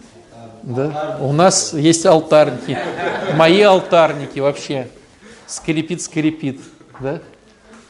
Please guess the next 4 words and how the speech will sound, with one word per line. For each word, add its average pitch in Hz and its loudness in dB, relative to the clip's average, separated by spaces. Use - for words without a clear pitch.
Интересно, 135 -2
да? 165 -2
Смотрите, 151 2
вот, 135 0